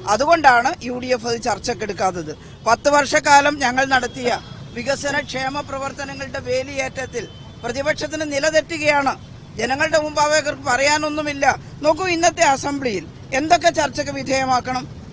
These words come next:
ഇന്നലെ ഗവർണറുടെ പ്രസംഗത്തിൽ രണ്ട് ഖണ്ഡിക ഒഴിവാക്കി. എന്തിനാണ് ഒഴിവാക്കിയത്? ഒന്ന് കൂട്ടിച്ചേർത്തു, രണ്ട് ഖണ്ഡിക ഒഴിവാക്കി, ഒന്ന് കൂട്ടിച്ചേർത്തു.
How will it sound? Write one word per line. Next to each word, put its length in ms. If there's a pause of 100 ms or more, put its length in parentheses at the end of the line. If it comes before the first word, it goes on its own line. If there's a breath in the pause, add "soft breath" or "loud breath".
(240)
ഇന്നലെ 300
ഗവർണറുടെ 520
പ്രസംഗത്തിൽ 720 (340)
രണ്ട് 300
ഖണ്ഡിക 340 (200)
ഒഴിവാക്കി. 580 (440)
എന്തിനാണ് 380
ഒഴിവാക്കിയത്? 580 (800)
ഒന്ന് 200 (140)
കൂട്ടിച്ചേർത്തു, 640 (460)
രണ്ട് 200
ഖണ്ഡിക 380
ഒഴിവാക്കി, 420
ഒന്ന് 160
കൂട്ടിച്ചേർത്തു. 720